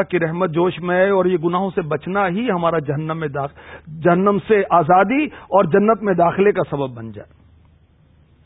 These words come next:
جو خوش نصیب دنیا میں گانے باجے سے بچتے ہیں، یاد رکھیں، اسلام کے اندر گانا باجا سننا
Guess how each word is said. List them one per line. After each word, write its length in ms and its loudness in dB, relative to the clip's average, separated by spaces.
جو 140 -2
خوش 220 -6
نصیب 480 0
دنیا 240 2
میں 240 2
گانے 260 4
باجے 320 4
سے 80 2
بچتے 320 0
ہیں، 80 -6
یاد 200 2
رکھیں، 320 -2
اسلام 440 0
کے 120 0
اندر 280 2
گانا 420 4
باجا 480 6
سننا 360 2